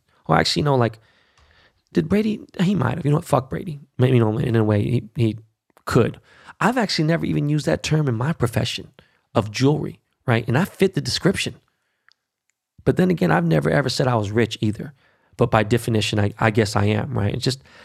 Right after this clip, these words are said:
I don't know, man. Um, I just, you know, people are like, "Oh man, Ben's exposing Vegas Dave." That's not it. That's just my opinions about Vegas Dave, right? You know, dude would text me here and there, boom, and say some things. And, you know, I disagree on shit, but obviously with the betting stuff, it's different, you know? Like, I'm just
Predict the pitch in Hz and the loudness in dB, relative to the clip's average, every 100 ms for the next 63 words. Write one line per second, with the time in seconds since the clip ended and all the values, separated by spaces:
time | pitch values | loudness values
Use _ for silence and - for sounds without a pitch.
0 | - - 175 196 143 107 110 110 - _ | -20 -4 0 2 2 2 -2 -4 -12 _
1 | _ _ _ _ _ _ _ _ _ - | _ _ _ _ _ _ _ _ _ -2
2 | 120 120 113 117 127 143 - 131 120 131 | 2 2 2 -2 -2 -4 0 0 2 0
3 | 113 127 131 131 127 131 120 139 143 123 | -2 -2 0 0 0 -4 -2 -2 -2 -4
4 | - 160 143 131 151 135 156 156 202 - | 2 2 2 2 0 0 -2 -2 -2 -2
5 | 180 165 - 165 165 - 113 110 135 117 | 0 0 -2 -4 -4 -2 -2 0 0 0
6 | 104 - 107 101 117 117 131 131 110 113 | -2 -2 0 -2 -2 -4 -4 0 -2 -4
7 | - - - - 123 113 123 117 117 107 | -12 -20 -8 0 2 4 2 2 0 -2
8 | - 107 104 104 107 101 107 107 107 - | -2 -2 0 0 -2 0 0 0 -2 -2
9 | 107 127 127 104 107 104 - - - 175 | -2 -2 -2 0 0 -2 -10 -8 0 2
10 | 165 135 151 113 127 117 104 113 107 117 | 2 0 -2 0 0 0 0 -2 0 0
11 | 117 117 - 110 - - - 113 101 127 | 0 0 -2 -2 -4 -6 -2 0 2 2
12 | 160 123 110 104 - 165 - - 117 104 | 2 2 0 0 0 0 0 -4 0 2
13 | 131 - 135 170 143 | 0 0 0 0 0